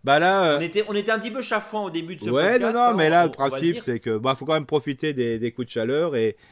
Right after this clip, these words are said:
Speaker 1: et aussi, il faut pas savoir qu'on a un super joli teint, hein, c'est donc, euh, plus on est bronzé, plus on est joli, plus on est beau aussi, donc c'est super intéressant.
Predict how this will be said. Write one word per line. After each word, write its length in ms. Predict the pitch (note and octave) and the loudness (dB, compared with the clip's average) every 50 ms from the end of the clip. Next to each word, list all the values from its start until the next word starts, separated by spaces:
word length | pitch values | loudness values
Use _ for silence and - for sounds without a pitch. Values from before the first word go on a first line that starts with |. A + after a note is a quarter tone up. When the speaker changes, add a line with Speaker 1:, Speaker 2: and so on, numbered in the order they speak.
| _ _ - - _ _ - | _ _ -20 -20 _ _ -4
Speaker 1:
et 120 | G#2 A2 | 0 0
aussi, 320 | A2 G#2+ A2 - - C3 C#3 | 0 0 -2 -4 -4 -4 -4
il 60 | C3 | -4
faut 160 | - - G2+ | -4 -6 -8
pas 140 | - - G2+ | -6 -6 -8
savoir 300 | - - G2+ G2+ A#2 A#2+ | -8 -6 -6 -6 -6 -6
qu'on 120 | - A2 G#2 | -6 -6 -6
a 40 | G#2 | -6
un 60 | G#2+ | -6
super 400 | - - E3+ C#3+ - E3+ D#3 C#3+ | -6 -6 -6 -2 0 0 0 0
joli 240 | B2 C3 C3 A#2 A2 | 0 -2 -2 -2 -4
teint, 340 | - - C#3+ F3 G#3+ D#3 C3+ | -4 -4 -4 -2 -2 -4 -6
hein, 40 | D#3+ | -8
c'est 300 | G3 - - A2 G#2 G2+ | -10 -10 -6 -4 -4 -4
donc, 280 | G2 A2+ A2+ A#2 - - | -4 -4 -8 -8 -8 -8
euh, 240 | A2 G2+ G2 F#2+ F#2 | -8 -6 -6 -6 -8
plus 180 | F2+ - - B2 | -8 -8 -6 -4
on 80 | A#2+ A#2+ | -4 -2
est 100 | A#2+ A#2 | -2 -4
bronzé, 380 | A2 G#2 A#2+ B2 A2+ A#2+ C3 | -4 -6 -6 -4 -2 -2 -2
plus 120 | B2 - A2+ | -2 -2 -6
on 80 | G#2+ G#2+ | -6 -6
est 100 | G#2+ G#2+ | -6 -6
joli, 480 | G2 G#2+ G#2+ G#2 B2 D3+ F#3 G#3 F3 B2+ | -6 -6 -6 -4 -4 -4 -4 -4 -6 -6
plus 180 | F#2+ - - | -8 -8 -8
on 80 | G#2+ G#2 | -8 -6
est 80 | G#2 G#2 | -6 -6
beau 180 | F#2 E2+ A#2 D3 | -6 -6 -6 -6
aussi, 300 | D#3+ C#3 - - D3 F#3+ | -6 -6 -8 -10 -12 -10
donc 180 | E3+ A#2+ A2+ - | -10 -10 -10 -10
c'est 180 | - - G#2 G2 | -10 -10 -12 -10
super 340 | - - A#2+ A#2+ D3+ C#3+ C3 | -10 -12 -10 -6 -4 -4 -4
intéressant. 540 | B2+ A2+ - A2+ A2+ G#2+ - - D3+ G3 | -4 -4 -4 -6 -6 -6 -6 -8 -10 -10